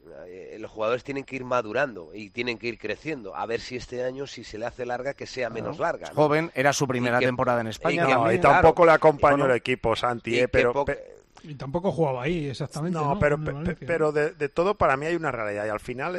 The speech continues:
Speaker 3: eh, es, eh, Lino vino a Valencia cedido, y el tío, a pesar de los momentos complicados que pasó el club y el equipo, en todo momento,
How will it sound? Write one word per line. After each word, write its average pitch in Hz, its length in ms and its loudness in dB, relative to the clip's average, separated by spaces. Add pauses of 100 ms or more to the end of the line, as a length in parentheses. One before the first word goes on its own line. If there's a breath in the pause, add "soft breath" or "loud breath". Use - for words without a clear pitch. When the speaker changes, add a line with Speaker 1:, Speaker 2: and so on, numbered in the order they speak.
(160)
Speaker 3:
eh, 131 280 -12
es, - 180 -12 (160)
eh, 127 180 -10
Lino 156 280 -6
vino 147 200 -2
a 120 40 0
Valencia 113 580 -4
cedido, 104 540 -8 (420 soft breath)
y 120 160 -4
el 120 180 -6
tío, 202 280 -2
a 180 100 0
pesar 165 360 -4
de 170 360 -2
los 131 220 -2
momentos 123 460 -4
complicados 117 640 -6
que 113 120 -8
pasó 107 360 -4
el 101 120 -4
club 104 240 -8
y 101 60 -6
el 101 100 -8
equipo, - 460 -8 (500)
en 160 180 -4
todo 233 300 0
momento, 233 680 -4